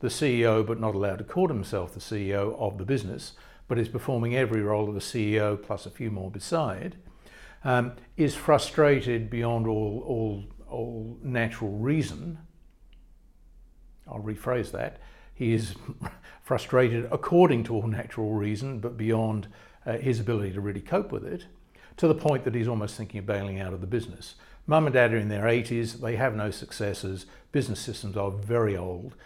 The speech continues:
very out of date, the business is going backwards at a rate of knots, and it is a substantial national chain.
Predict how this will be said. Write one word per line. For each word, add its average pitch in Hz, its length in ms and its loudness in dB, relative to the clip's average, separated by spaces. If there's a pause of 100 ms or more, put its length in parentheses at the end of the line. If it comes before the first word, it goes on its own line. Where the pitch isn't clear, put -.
(180)
very 123 380 4
out 95 140 -2
of 92 100 -6
date, 98 420 -4
the 110 80 -4
business 117 360 -4
is 98 60 -8
going 98 220 -2
backwards 98 440 -4
at 92 60 -10
a 98 40 -10
rate 92 220 -4
of 92 100 -8
knots, 107 280 -6 (280)
and 165 160 0
it 160 260 -2
is 143 200 2
a 131 120 4
substantial 110 560 -4
national 87 440 -10
chain. 82 400 -12